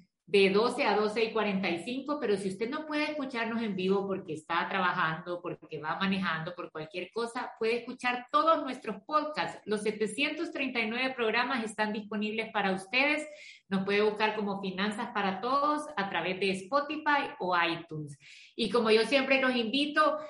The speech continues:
sea un ciudadano de la República de la Libertad Financiera y síganos a través de las redes sociales. Estamos en Instagram, estamos en Facebook. Tenemos ya un nuevo equipo aquí que se está sumando a Fisherman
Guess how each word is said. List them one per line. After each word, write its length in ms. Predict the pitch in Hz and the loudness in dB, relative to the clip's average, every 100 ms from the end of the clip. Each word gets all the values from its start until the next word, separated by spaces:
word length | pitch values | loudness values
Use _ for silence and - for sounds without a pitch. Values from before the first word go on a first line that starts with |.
| - - | -16 -6
sea 320 | - 226 233 | 2 6 6
un 120 | 226 | 4
ciudadano 400 | 226 202 208 220 | 4 4 4 2
de 60 | 214 | 2
la 120 | 202 | 4
República 500 | 196 202 208 208 208 | 2 2 2 2 4
de 60 | |
la 80 | 196 | 2
Libertad 460 | 185 175 165 190 190 | 2 0 0 -2 0
Financiera 580 | 196 196 208 277 294 285 | -2 -2 2 4 2 2
y 180 | 214 190 | -4 -4
síganos 440 | 247 254 254 240 | -2 0 0 0
a 100 | 208 | -2
través 280 | 185 175 190 | -2 0 0
de 80 | 202 | 2
las 180 | 190 190 | 2 2
redes 240 | 196 190 | 0 0
sociales. 600 | 190 - 202 220 220 214 - | -4 -2 0 2 0 -2 -6
Estamos 460 | - - 180 180 | -12 -8 -8 -4
en 180 | 185 180 | -4 -2
Instagram, 580 | 208 220 220 202 196 190 | -4 -4 -4 -2 -2 -2
estamos 340 | - 175 180 | -6 -6 -4
en 160 | 175 156 | -6 -4
Facebook. 540 | 202 220 208 214 220 - | 0 0 0 -4 -6 -4
Tenemos 480 | - 202 247 277 262 | 0 4 4 4 2
ya 320 | 240 240 247 | 4 4 4
un 80 | 220 | 2
nuevo 340 | 233 254 285 262 | 2 4 4 4
equipo 580 | 240 262 269 262 254 185 | 2 0 2 2 4 2
aquí 280 | 185 226 220 | -2 -4 -2
que 80 | 226 | 0
se 100 | 202 | 0
está 240 | 202 190 | -2 -2
sumando 380 | 208 202 196 190 | 0 0 2 0
a 100 | 190 | 0
Fisherman 560 | 233 226 226 220 214 | -4 -4 -2 -2 -2